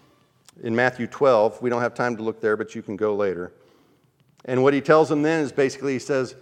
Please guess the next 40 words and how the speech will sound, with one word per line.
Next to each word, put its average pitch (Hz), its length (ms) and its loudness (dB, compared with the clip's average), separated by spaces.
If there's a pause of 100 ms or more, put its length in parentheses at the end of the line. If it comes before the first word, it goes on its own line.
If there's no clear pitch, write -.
(340)
"What 156 280 2
you've 151 140 -4
seen 139 280 0
is 123 100 -2
sufficient." - 680 -12 (680)
He 143 80 -10
says, 147 260 0
"As 135 140 -8
a 139 40 -8
matter 190 280 0
of 170 80 -6
fact, 175 340 -4 (480)
Nineveh 139 920 0 (380)
had 147 240 -4
less 165 440 2
evidence 175 480 0
than 143 240 -6
you 170 200 0
do, 113 300 -2 (180)
and 123 200 -4
they 143 140 4
repented. 98 560 -6
Therefore, 120 420 -2
they're 123 200 0
going 117 280 -4
to 104 140 -10
accuse 117 400 -10
you 104 300 -10 (960)
in 104 140 -12
the 101 60 -12
future. - 380 -18 (160)
The 143 80 -4
queen 202 320 4
of 175 100 0
Sheba, 135 540 0
the 139 80 -6
queen 180 260 -2
of 160 60 -4
the 143 80 -4
south 160 440 -2